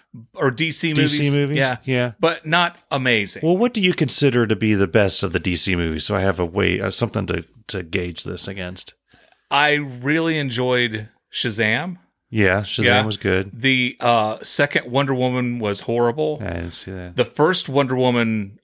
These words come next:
Speaker 1: I
Speaker 2: Some-
Speaker 1: liked it the
Speaker 2: yeah.
Speaker 1: first time I saw it. I had trouble getting through a second viewing.
Speaker 2: Okay.
Speaker 1: The same goes with Aquaman. I
Speaker 2: Yeah.
Speaker 1: did not like the, um, the, their version of the, uh,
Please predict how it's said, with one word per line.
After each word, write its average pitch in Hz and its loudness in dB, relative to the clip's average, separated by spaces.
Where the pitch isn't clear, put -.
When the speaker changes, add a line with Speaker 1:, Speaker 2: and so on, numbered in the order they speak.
Speaker 1:
I 120 6
Speaker 2:
Some- 120 2
Speaker 1:
liked 135 2
it 135 0
the 110 -6
Speaker 2:
yeah. 113 -6
Speaker 1:
first 143 4
time 120 2
I 104 2
saw 104 4
it. - -8
I - -2
had 120 2
trouble 123 0
getting 113 0
through 110 -4
a 98 0
second 113 -2
viewing. 127 0
Speaker 2:
Okay. 95 2
Speaker 1:
The 113 -2
same 135 2
goes 123 2
with 107 -4
Aquaman. 147 -10
I 123 4
Speaker 2:
Yeah. 101 2
Speaker 1:
did 135 2
not 143 2
like 120 0
the, 117 0
um, 98 0
the, 101 -2
their 117 4
version 110 4
of 95 2
the, 95 0
uh, 87 -8